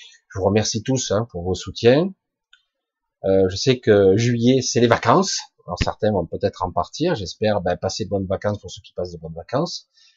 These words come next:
Profitez, hein. Vivez. Hein. Euh, et puis, on verra à la rentrée ce qu'il en est, malgré que, pff, n'écoutez pas, hein, ces intimidations, et cetera. Faites. Donc, je vous remercie tous d'être là, de m'écouter,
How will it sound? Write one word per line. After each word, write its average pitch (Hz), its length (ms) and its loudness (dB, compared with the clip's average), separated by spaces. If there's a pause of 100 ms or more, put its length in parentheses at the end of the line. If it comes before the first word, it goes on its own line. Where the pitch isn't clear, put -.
(140)
Profitez, 98 600 -4 (240)
hein. 127 240 -2 (380)
Vivez. 98 480 -2 (640)
Hein. 123 140 -6 (500)
Euh, 90 220 -6 (480)
et 92 100 -10
puis, 98 420 -2
on 117 100 2
verra 101 280 2 (160)
à 95 40 -8
la 92 140 2
rentrée 92 360 -2
ce - 140 -10
qu'il 85 220 -12
en 117 80 -2
est, 190 120 0
malgré 92 360 -2
que, 78 200 -4
pff, - 340 -6 (360)
n'écoutez 107 340 -2
pas, 127 420 4 (280)
hein, 131 160 -4
ces 90 440 -6
intimidations, 98 920 -2
et 135 40 -10
cetera. - 460 -8 (160)
Faites. - 300 -8 (480)
Donc, 98 140 -4
je 101 80 -6
vous 104 120 4
remercie 107 400 0
tous 113 520 -4
d'être 90 340 -8
là, 104 340 2 (1300)
de 90 60 -12
m'écouter, 113 640 -2